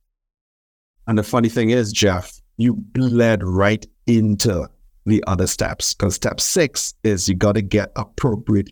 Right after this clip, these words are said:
industry exposure. 'Cause one of the things that many of us have done is we have given way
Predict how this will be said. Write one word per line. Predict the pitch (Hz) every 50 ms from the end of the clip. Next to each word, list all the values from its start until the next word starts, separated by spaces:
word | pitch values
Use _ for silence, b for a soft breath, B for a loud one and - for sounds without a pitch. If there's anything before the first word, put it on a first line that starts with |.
| _ -
industry | 104 95 98 87 - 95 87 - - - - 98
exposure. | 87 80 - - - - 117 101 87 78 78 - - - _ _ _ _ _ _ _ _ _
'Cause | - 104 101
one | 101 98 107 123 139
of | 139
the | 123 117
things | - - 127 113 113 98
that | 104 98 - _ _ _
many | 107 101 104 110 113 117 120 127
of | 120 104 104
us | 104 101
have | 101 90 87 82
done | 110 110 110 - -
is | - 104 101 -
we | 101 104 104
have | 110 101 98 -
given | - 101 98 104 95 95 92 90 92 95 92 101 107
way | 117 120 120 120 120 123 123 123